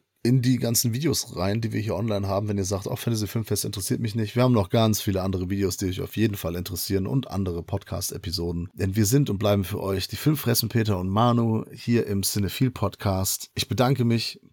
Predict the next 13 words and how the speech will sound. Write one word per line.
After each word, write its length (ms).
bei 320
dir, 180
Peter, 480
und 120
natürlich 240
bei 120
allen, 160
die 80
sich 100
das 140
hier 140
reingezogen 580
haben. 380